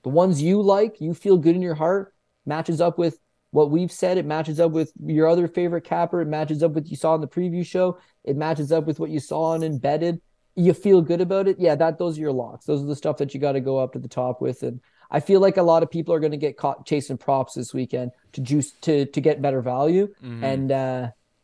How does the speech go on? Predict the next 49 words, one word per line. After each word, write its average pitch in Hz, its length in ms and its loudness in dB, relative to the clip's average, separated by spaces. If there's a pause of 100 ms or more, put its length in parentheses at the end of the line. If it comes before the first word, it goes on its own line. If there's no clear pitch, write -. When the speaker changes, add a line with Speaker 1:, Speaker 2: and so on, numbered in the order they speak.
(160)
Speaker 1:
yeah, 160 220 4
take 160 220 0
it 170 80 -4
from 170 100 0
a 165 60 2
guy 151 160 4
that's 143 160 -2
chased 151 240 -4
a - 20 -6
lot 139 140 0
of 120 40 -8
props 143 300 -2
in 139 60 -6
his 123 100 -8
life. 131 220 -2 (260)
This 403 640 4
sticky - 240 -2
proposition, 202 720 2
man. 123 180 -6
There's 262 240 2
no 233 200 4
worse 269 280 2
feeling, 233 340 -2 (500)
no 214 160 8
worse 285 280 2
feeling 190 380 -2 (300)
than 147 100 -4
you 180 100 2
get 196 160 6
a 185 60 2
fight 190 300 0
right 156 260 0 (380)
where 156 100 -4
you 180 140 2
were 175 80 4
like, 165 240 -2
"Oh, 175 200 -2
man," 175 320 -6
especially 226 320 -2
an 214 80 0
underdog. 180 380 -2 (240)
"Oh, 180 160 2
man, 190 220 2
I 190 140 0
tell 202 280 0
you 208 140 0
what, 196 240 4
Brandon 185 300 2
Allen 185 440 -4